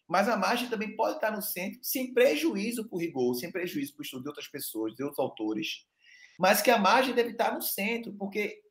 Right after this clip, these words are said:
uma das aulas mais lindas que eu, que eu fiz na minha vida, na verdade, eu fiz no sentido de estar nela, né? Mas foram estudantes negras que apresentaram a obra de Fanon.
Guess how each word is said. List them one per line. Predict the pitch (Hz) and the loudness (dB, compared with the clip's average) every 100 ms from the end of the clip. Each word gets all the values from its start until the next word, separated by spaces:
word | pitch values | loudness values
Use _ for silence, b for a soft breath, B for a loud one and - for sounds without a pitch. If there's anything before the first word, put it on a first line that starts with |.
| - | -6
uma | 196 | -2
das | 233 202 | 2 4
aulas | 190 185 | 6 4
mais | 180 269 339 | 2 0 0
lindas | 190 196 | -2 -2
que | - | -2
eu, | 180 - | -4 -4
que | 180 | -2
eu | 156 139 - _ _ _ _ | -2 -2 -8 _ _ _ _
fiz | - 160 160 | -6 -4 -2
na | |
minha | 147 135 107 | -2 -2 -2
vida, | 139 175 160 101 - _ _ _ _ | 0 2 0 0 -8 _ _ _ _
na | 143 | -2
verdade, | 170 180 196 214 - | 4 4 4 2 0
eu | 190 | 0
fiz | - 214 | 0 -4
no | 247 | -4
sentido | - 202 202 | -4 -4 -4
de | 214 | -4
estar | - - | -2 0
nela, | - - 123 | 2 4 4
né? | 127 | 4
Mas | 143 156 | 2 2
foram | - 175 180 170 | 0 -2 -2 -4
estudantes | - 170 196 247 - | -4 -2 0 -2 -2
negras | 156 196 190 135 - - _ - | -2 0 -2 -4 -8 -14 _ -4
que | 165 | -2
apresentaram | - 202 196 165 175 | 0 0 2 6 6
a | |
obra | 180 | 4
de | 180 | 0
Fanon. | - 202 139 147 | -2 0 0 -2